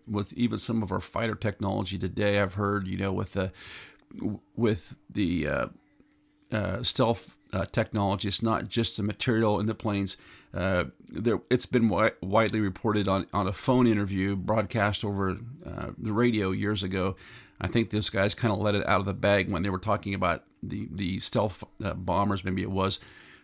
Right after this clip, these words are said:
uh, producing so much energy that, that, that they, through this electromagnetic field surrounding the craft, that it bent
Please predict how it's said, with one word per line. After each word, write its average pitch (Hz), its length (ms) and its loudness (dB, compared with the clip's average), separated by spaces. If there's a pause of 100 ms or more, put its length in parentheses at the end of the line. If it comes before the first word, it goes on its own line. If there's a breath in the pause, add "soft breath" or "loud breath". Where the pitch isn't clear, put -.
(120 loud breath)
uh, 104 160 4 (200)
producing 131 460 6
so 135 300 4
much 120 320 4
energy 110 680 4 (200)
that, 107 480 -2 (100)
that, 117 180 -2 (180)
that 110 320 0
they, 107 320 0 (480)
through 135 200 2
this 120 160 2
electromagnetic 101 920 0
field 104 420 0
surrounding 98 360 0
the 85 60 0
craft, 101 420 2
that 92 100 2
it 92 260 -6
bent 104 320 2